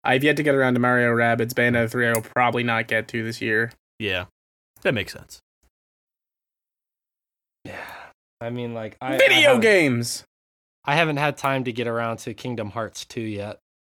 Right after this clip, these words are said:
Speaker 3: Maybe someday.
Speaker 2: Someday.
Speaker 1: Yeah, I'd just skip it.
Speaker 3: Yeah. No, I, I wanted to tell you guys a really quick funny story before we go in, 'cause I, I
Speaker 1: All right, but it better be
Speaker 3: Always, uh,
Speaker 1: funny this time.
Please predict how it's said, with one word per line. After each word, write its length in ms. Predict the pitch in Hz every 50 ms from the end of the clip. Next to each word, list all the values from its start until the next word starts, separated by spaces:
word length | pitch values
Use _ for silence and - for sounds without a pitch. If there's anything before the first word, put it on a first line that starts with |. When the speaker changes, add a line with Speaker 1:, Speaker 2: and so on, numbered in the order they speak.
| _ -
Speaker 3:
Maybe 200 | 117 113 110 107
someday. 460 | 101 - 117 107 101 95 95 92 90 - _ _ _ _ _ _ _ _ _ _ -
Speaker 2:
Someday. 420 | - 220 190 135 110 104 98 98 - - - _ _ _ - - _ _ _ -
Speaker 1:
Yeah, 220 | 151 170 185 185 180
I'd 100 | 185 156
just 180 | 127 120 -
skip 220 | - - 120 107 120
it. 180 | 120 120 - - - _ _ _ - _ _ _ _ -
Speaker 3:
Yeah. 240 | 117 107 95 90 90 82 _ _ _ _ _ _ _ _ _ _ _ _ _ _ _ _ -
No, 100 | 165 170
I, 260 | 156 175 185 180 175 - _ -
I 80 | 160
wanted 260 | 165 185 214 208 202 185
to 100 | 180 160
tell 200 | - 175 175 175
you 160 | 165 160 151
guys 220 | 156 151 151 135 135
a 60 | 131
really 220 | 135 143 139 139
quick 220 | - - 147 123 -
funny 280 | - 139 131 127 120
story 340 | - - 131 123 123 120 120
before 300 | 110 113 - - 123 117
we 100 | 110 107
go 200 | 104 110 107 110
in, 100 | 107 107
'cause 200 | 101 - 117 104
I, 180 | 113 110 110 - -
I 120 | 123 123 117
Speaker 1:
All 80 | 113 - _ _ _ -
right, 160 | 143 143 143
but 100 | 135 147
it 80 | 139 139
better 160 | 156 170 175
be 60 | 160 143
Speaker 3:
Always, 60 | -
uh, 40 | -
Speaker 1:
funny 200 | 151 147 143 131
this 160 | 123 113 -
time. 300 | - 110 104 107 110